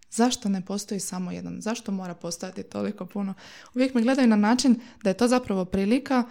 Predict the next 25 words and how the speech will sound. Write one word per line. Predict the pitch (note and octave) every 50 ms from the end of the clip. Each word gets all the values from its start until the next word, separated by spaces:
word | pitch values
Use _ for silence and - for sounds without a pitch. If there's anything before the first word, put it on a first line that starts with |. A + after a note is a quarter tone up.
| - - - - _ _
da | - G3+ F3+ A3 A#3
postignemo | A#3 A#3 - G3+ G#3 - B3+ A#3 A3 G3+ F#3+ F#3
jednu | F#3 G3 G3+ A3+
nadregionalnu | A3 G#3 G3+ G3+ G#3+ G3+ G3+ F#3+ F#3+ F#3 F#3+ F#3+ F3 E3+ E3+ E3+ E3+
globalnu | E3 F#3 F#3 F3+ F3+ F3+ E3+ E3+
komunikaciju | E3+ - - E3 E3 E3+ F#3 F3+ - - G#3+ C4+ D4 - - C4+ A#3 G#3
sa | - - A#3+
jednim | A#3 G#3+ G3 F#3 F#3+ G#3 G#3+
znakovnim | F#3+ F#3+ F#3 F#3 - - F#3 F3+ F3+
jezikom. | F#3 F#3+ - - - _ - - G3 - _ _ _ _ _ _ _ _ _ _ _ _ _ _ -
I |
onda | G3 G3+ A3
ih | A3+ A3+ A3 A3+
ja | B3+ C4
pitam: | B3+ C4 A#3+ A#3 A#3 F3 E3+
"Pa | - F3
dobro, | E3 F3+ F3+ F#3 A#3 C4+ C4+ C4 -
biste | - G3 F#3+ A#3 A#3 A#3+ - A3
li | G#3 G3+
se | - - G3+
vi | G#3+ C#4+ D#4+ B3 -
odrekli | F3+ F3 E3+ F#3+ F#3+ F#3+ - - - G3+ G3+ -
svog | - - - G#3+ A3 G3+ F#3 F3+ F3+ - -
hrvatskog | F3+ F3 F3 F3 F3 - - - F3
jezika | F3 F3+ F3+ F#3 A3 C4+ C4 - C4+ A#3 G#3